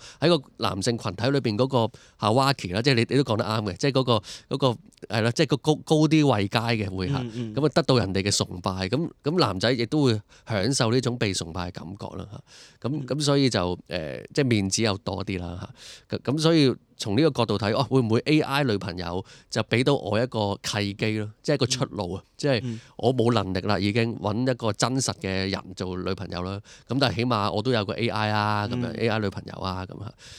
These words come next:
Speaker 1: 咁係咪真係解決咗佢呢種所謂想要女嘅渴望呢？你覺得？
Speaker 2: <laughs> 有時我諗呢，即係呢種呢，實際嘅操作上面呢，即係好似真係解決咗。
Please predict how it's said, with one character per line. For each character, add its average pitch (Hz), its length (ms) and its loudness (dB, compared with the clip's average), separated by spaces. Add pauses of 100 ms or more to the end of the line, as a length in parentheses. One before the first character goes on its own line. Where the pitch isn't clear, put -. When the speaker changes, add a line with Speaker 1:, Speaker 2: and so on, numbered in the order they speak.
(140)
Speaker 1:
咁 123 360 -2
係 131 120 -2
咪 123 120 2
真 175 180 2
係 - 20 4 (300)
解 143 120 4
決 156 140 2
咗 139 180 2
佢 117 300 0 (300)
呢 156 100 2
種 139 320 2
所 - 520 0
謂 117 40 4
想 107 260 4
要 131 160 2
女 110 80 2 (120)
嘅 117 200 4 (140)
渴 - 260 -4
望 104 220 0
呢？ 123 260 4
你 110 120 -2
覺 101 100 -4
得？ 107 160 -4 (240)
Speaker 2:
<laughs> - 800 -2
有 151 100 6
時 180 120 4
我 143 100 6
諗 160 180 6
呢， 185 160 4
即 170 80 2
係 165 60 4
呢 156 180 4
種 127 240 -2
呢， 135 200 0
實 139 160 -2
際 117 140 -2
嘅 110 80 -2
操 135 220 -2
作 117 140 -2
上 104 180 -6
面 90 160 -10
呢， 101 260 -10
即 - 100 -8
係 110 180 -6 (180)
好 135 100 -2
似 160 140 0
真 147 160 2
係 - 180 -4
解 110 100 -8
決 85 80 -14
咗。 64 180 -14